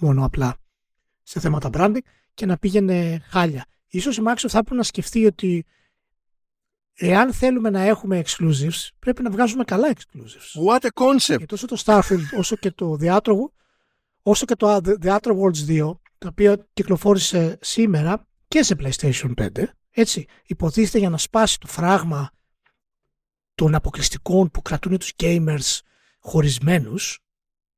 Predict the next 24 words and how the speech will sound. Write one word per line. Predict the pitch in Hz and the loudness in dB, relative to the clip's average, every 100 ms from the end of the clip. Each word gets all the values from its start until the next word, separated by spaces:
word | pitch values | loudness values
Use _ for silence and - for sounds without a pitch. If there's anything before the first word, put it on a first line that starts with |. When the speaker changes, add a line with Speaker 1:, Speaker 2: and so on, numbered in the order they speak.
| _ _ _ _ _ _ _ _ _ _ _ _ _ | _ _ _ _ _ _ _ _ _ _ _ _ _
Speaker 1:
έτσι, | 190 190 202 | -6 -4 -4
είναι | - 247 | 0 0
παιχνίδια | 220 226 254 | 2 0 0
τα | |
οποία | 214 | 0
είναι | 277 | -2
μέτρια | 285 254 - 104 110 - _ _ _ _ _ _ - | 0 0 0 -2 -4 -10 _ _ _ _ _ _ -2
και | 196 | 0
επαναλαμβανόμενα | - 190 190 170 170 160 143 185 | 2 2 2 2 0 0 -2 -4
σε | 233 196 | -6 -6
πολύ | 170 226 | -2 0
μεγάλο | 220 170 220 | 0 0 -2
βαθμό. | 208 175 202 170 | -2 -4 -2 0
Είναι | 196 | 2
ένα, | 214 202 185 - _ _ _ _ _ _ _ _ _ | 2 2 0 -4 _ _ _ _ _ _ _ _ _
ένα | 202 185 | -6 0
πολύ | 180 202 | 2 2
συγκεκριμένο | 233 - - 175 185 170 160 160 139 | 2 -2 -2 0 2 2 0 -4 -2
design | 151 175 165 143 | 2 2 2 -2
template, | - 147 143 269 339 _ _ _ | -2 -4 0 0 -2 _ _ _
στο | - - | -12 -6
οποίο | 170 269 | 0 0
ο | 190 | 0
κόσμος | 202 202 294 247 | 0 0 -2 -6